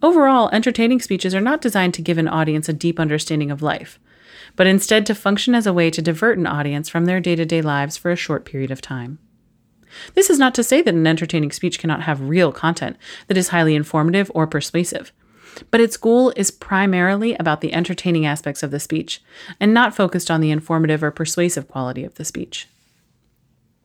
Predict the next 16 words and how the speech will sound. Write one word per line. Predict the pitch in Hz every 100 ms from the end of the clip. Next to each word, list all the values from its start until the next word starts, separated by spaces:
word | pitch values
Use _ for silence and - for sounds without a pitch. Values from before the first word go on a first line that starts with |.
| _ _ _ _ _ _ - - -
Common | - 262 302
forms | 311 208 202 190
of | 165
entertainment | 160 170 170 165 156
topics. | - 135 - - - - _ _ _ _ _ _ _ _ - - -
There | 190
are | 175
three | 185 226 247 285
basic | 214 202 214
types | - 175 175
of | 160
entertaining | 156 160 156 156 147
speeches: | 147 - 143 - 202 - _ _ _ _
the | 180
after-dinner | 170 165 165 160 180
speech, | 190 - 269 - -